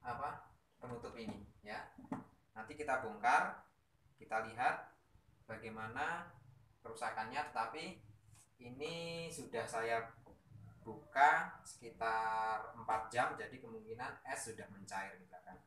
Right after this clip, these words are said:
Oke, langsung saja kita bongkar.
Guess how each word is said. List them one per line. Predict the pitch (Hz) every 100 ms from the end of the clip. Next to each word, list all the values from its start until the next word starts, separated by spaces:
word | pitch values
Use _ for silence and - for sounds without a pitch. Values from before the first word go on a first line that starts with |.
| _ _ _
Oke, | - 156 185 -
langsung | 226 240
saja | 113 139
kita | 143 - 117 110 - - _ _ _ _
bongkar. | 107 - 110